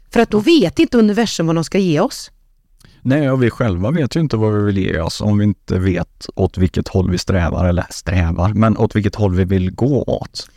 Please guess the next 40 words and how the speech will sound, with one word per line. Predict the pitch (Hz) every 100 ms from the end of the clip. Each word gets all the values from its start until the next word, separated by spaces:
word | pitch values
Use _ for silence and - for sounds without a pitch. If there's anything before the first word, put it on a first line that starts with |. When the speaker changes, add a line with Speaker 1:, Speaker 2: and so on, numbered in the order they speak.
| - _
Speaker 1:
Jag | - 233
vet | 240 190 202
att | 202 - - - _
Tigran | - 226 156 170 196 214
nämnde | 185 214 185 160
detta, | 170 - - 139 -
han | - 156
är |
ju | 147
fantastisk, | - 160 - 170 - - - 135 - -
eh, | 139 135 139 - _ - _
jag | 156
måste | 160 151 143
berömma | 156 143
honom, | 151 139 139 - _
eh, | 151 147 135
och | 143 156
jag | 160
vet | 156 156 135
så | - -
många | 156 151
andra, | 156 139
Paul | 139 147
Warszawa | 147 - 151
och |
alla | 143
de | 139
här | 147
är | 123
ju |
så | 135 -
duktiga | 143 143 - 143
när | 139
de |
pratar | 135 151 -
om | 139
just | 143 135
med | 135
energi | 139 139 - 135
och | 143